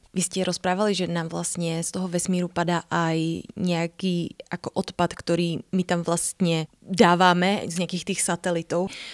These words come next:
Hodne sa v poslednej dobe rozpráva o nejakej ekológii, o toho, aby sme sa správali dobre.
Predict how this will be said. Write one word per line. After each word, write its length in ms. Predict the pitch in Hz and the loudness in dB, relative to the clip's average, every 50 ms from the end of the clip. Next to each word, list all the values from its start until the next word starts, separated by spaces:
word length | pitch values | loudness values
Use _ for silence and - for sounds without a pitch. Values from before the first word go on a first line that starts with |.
| - - | -14 -10
Hodne 300 | - 185 196 170 180 180 | -6 -4 -2 0 0 0
sa 260 | 175 - 175 170 170 165 160 | 0 0 0 0 0 -2 -4
v 80 | - | -4
poslednej 480 | - 180 - - 180 175 160 170 165 165 | -4 -4 -2 -2 -2 -2 -2 -2 -2 -2
dobe 300 | 165 170 165 160 160 165 | -2 -2 -2 -2 -2 -2
rozpráva 560 | 165 165 165 - - 180 170 165 165 165 - - | -2 -2 -4 -4 -4 -2 -2 0 0 -2 -2 0
o 20 | |
nejakej 380 | 175 170 156 160 - 180 175 - | 0 -2 -2 -2 -2 -2 -4 -2
ekológii, 720 | - 180 - 190 180 175 170 170 160 165 165 165 160 160 | -4 -4 -2 0 0 2 0 0 0 -2 -2 -2 -2 -2
o 100 | - 185 | -2 -4
toho, 220 | - - 165 185 | -4 -4 -6 -6
aby 160 | - 165 180 - | -4 -4 -2 -2
sme 120 | 180 175 - | -2 -2 -2
sa 80 | - | -2
správali 400 | 170 - - 180 175 160 160 160 | -4 -2 0 0 0 0 0 0
dobre. 480 | 156 - 180 175 170 180 170 160 160 - | 0 0 0 0 2 0 0 0 -2 -6